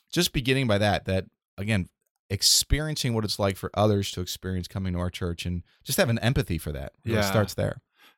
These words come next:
Speaker 2: Nice, nice. And I guess the other, uh, the other question would be th-, that you all use the language of Sunday experience, right? That that's, uh, there, there's a great focus on Sunday, and, I mean, the Lord has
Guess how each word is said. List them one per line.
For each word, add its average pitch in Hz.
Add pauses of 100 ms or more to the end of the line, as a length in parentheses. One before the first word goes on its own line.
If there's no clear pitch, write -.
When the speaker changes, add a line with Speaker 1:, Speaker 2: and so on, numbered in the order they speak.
(120)
Speaker 2:
Nice, 107
nice. 110
And 131
I 135
guess 139
the 120
other, 131
uh, 98 (360)
the 127
other 175
question 117
would 104
be 104
th-, -
that 117
you 143
all 135
use 117
the 113
language 104
of 98
Sunday 98
experience, -
right? 101
That 104
that's, 131 (420)
uh, 98 (220)
there, 107
there's 104
a 104
great 120
focus 107
on 101
Sunday, 98
and, 95
I -
mean, 98
the 95
Lord 104
has 92